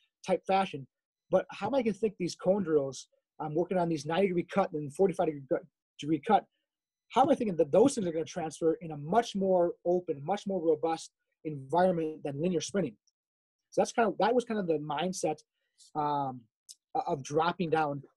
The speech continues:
um, lo-, much of those drills, not only for linear speed, but also for agility. That's why I kind of cut those out, 'cause I just wasn't seeing those things, um, actually applying to the sport. It was just a waste of time.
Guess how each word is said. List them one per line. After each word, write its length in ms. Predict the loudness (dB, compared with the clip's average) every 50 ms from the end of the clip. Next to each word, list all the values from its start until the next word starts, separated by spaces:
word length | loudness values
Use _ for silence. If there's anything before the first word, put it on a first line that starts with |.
| _ _ -10
um, 180 | -10 -8 -2
lo-, 140 | 0 0 2
much 220 | 2 0 0 0
of 60 | 4 6
those 200 | 6 6 6 4
drills, 260 | 4 4 4 4 4
not 160 | 0 0 2
only 140 | 2 0 0
for 100 | -2 -2
linear 240 | -2 0 -2 -2 -4
speed, 340 | -4 -4 -2 -2 0 2
but 80 | 2 2
also 280 | 2 2 2 2 2 2
for 180 | 2 0 -4
agility. 320 | -4 0 0 0 0 0 -2
That's 140 | -4 -2
why 80 | -2 -2
I 20 |
kind 160 | 0 -2 -4 -6
of 100 | -6 -8 -8
cut 140 | -8 -2 0
those 180 | 0 0 0 -2
out, 140 | -4 -4
'cause 120 | -4 -6 -6
I 20 |
just 220 | -6 -6 -8 -2 -2
wasn't 200 | -2 -2 -2 -4
seeing 280 | -4 -2 -2 0 2
those 200 | 4 4 4 4
things, 320 | 0 -2 -4 -4 -6 -12 -18 _ _ _ _ _ -20 _ -10
um, 160 | -10 -10 -8 -6
actually 320 | -6 -6 -4 -2 -2 0
applying 380 | 0 -2 -2 -2 -2 -2 -2 -2
to 40 | -6
the 60 | -8
sport. 340 | -8 2 6 6 6 6 4
It 120 | 0 0 0
was 100 | 0 -2
just 140 | -2 -2
a 40 | 2
waste 220 | 4 4 4 2 0
of 60 | -6
time. 200 | -8 -8 -8